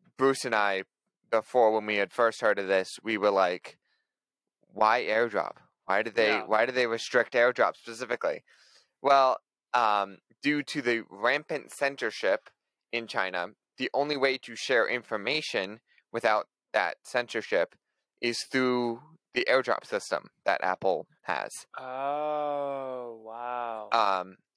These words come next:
Speaker 1: and so by Apple doing this,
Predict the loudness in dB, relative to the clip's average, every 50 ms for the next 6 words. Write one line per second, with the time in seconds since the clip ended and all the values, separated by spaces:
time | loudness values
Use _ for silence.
0 | _ -6 -4 -4 -4 -2 0 4 6 6 8 8 6 4 0 -4 _ _ _ _
1 | _ _ _ _ _ _ 2 2 2 2 -2 -8 _ _ _ _ _ _ 0 0
2 | 0 0 -2 -8 -2 0 2 2 2 0 0 0 0 0 0 0 -6 -14